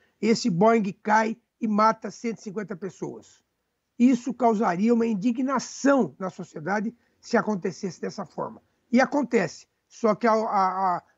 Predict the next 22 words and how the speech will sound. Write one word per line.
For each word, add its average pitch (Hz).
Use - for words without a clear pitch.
só 220
que -
no 220
Brasil 202
todo, 220
através 202
das 180
mortes 185
no 185
trânsito. 131
Então, 196
é, 165
o 185
importante 208
é, 151
é 175
conscientizar 208
as 175
pessoas 226
e 254
erradicar, 220
né, 175